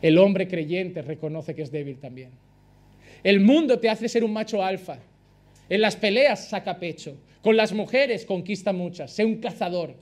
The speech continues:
Dios te dice, una mujer encoge el pecho, mengua, sirve y llora.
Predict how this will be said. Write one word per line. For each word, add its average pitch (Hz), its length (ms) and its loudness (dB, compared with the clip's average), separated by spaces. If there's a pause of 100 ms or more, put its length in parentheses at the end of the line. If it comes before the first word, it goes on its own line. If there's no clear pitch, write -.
(800)
Dios 226 260 2
te 240 80 2
dice, 185 440 -4
una 220 200 -2
mujer 175 460 -6 (380)
encoge 196 400 0
el 208 100 -2
pecho, 175 480 -8
mengua, 165 520 -6
sirve 202 400 -6
y 165 100 -8
llora. 147 300 -10